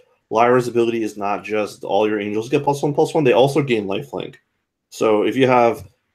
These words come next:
Shalai and the other angel in play, like, that attack will get you enough life to make another four four, which I think is pretty much an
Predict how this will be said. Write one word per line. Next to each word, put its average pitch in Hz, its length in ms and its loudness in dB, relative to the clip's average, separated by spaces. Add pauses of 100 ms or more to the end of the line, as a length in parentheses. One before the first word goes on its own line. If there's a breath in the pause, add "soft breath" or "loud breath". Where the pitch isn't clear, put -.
Shalai 113 680 2
and 104 540 -4
the 98 140 -2
other 113 220 0
angel 107 320 -4
in 104 100 -8
play, 120 400 2
like, 101 260 -2
that 113 260 2
attack 104 440 -2
will 104 80 -4
get 101 160 -8
you 98 80 -6
enough 104 240 -10
life 101 240 -4
to 95 80 -10
make 95 160 -8
another 95 220 -4
four 98 220 -2
four, 92 300 -6
which 92 280 -8
I 95 60 -2
think 104 180 -2
is 95 180 -4
pretty 151 240 0
much 139 160 0
an 123 80 -10